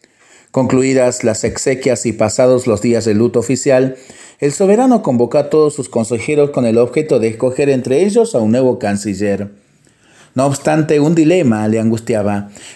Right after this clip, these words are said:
¿Cuál de ellos tendría los bellos atributos del alma del conde Eustaquio? ¿Quién como él sería piadoso, honesto, desinteresado,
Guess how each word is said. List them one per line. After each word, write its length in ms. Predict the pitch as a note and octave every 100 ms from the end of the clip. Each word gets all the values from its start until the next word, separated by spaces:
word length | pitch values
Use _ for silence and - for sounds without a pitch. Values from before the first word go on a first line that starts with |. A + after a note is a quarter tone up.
| -
¿Cuál 220 | B3+ A#3
de 240 | C#3+ C#3
ellos 280 | C#3+ A#2+ A2
tendría 680 | - G#2+ A#2 C3+ C3 B2 B2
los 220 | A#2 A#2 C3
bellos 320 | D3+ D3+ D3
atributos 600 | G#2+ A#2 C3 D3 C3+ A2
del 140 | G#2
alma 280 | A2+ B2+ A2+
del 160 | G2 F#2
conde 260 | A#2 G#2+
Eustaquio? 680 | G#2 G2+ C#3+ D#3 D3 A2 G2+ - - - - - _
¿Quién 280 | - A#3+ B3
como 260 | G3+ D3+ C3+
él 160 | D#3
sería 420 | C#3+ A#2 B2+ C3+
piadoso, 760 | - A2 G#2+ D#3 E3+ E3 - A2
honesto, 640 | A2+ A#2 C#3+ D#3+ - A#2
desinteresado, 1120 | A#2 D3 C3+ G#2+ G#2+ G#2+ - E3+ E3+ B2 A2